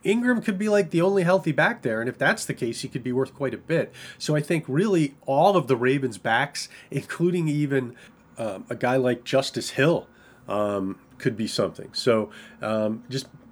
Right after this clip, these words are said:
there's based, you know, there's, there's, like, four <laughs> guys there. And with the, the way covid is ripping through that team, whether it be contact or actually getting the thing,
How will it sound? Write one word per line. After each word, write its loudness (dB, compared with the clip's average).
there's -4
based, 2
you 6
know, 6
there's, -4
there's, -4
like, -2
four 4
<laughs> 4
guys 4
there. 2
And 0
with 2
the, -8
the 2
way 8
covid 4
is -2
ripping 0
through -4
that -2
team, 0
whether 0
it -6
be -10
contact 0
or 0
actually -2
getting 2
the 0
thing, -4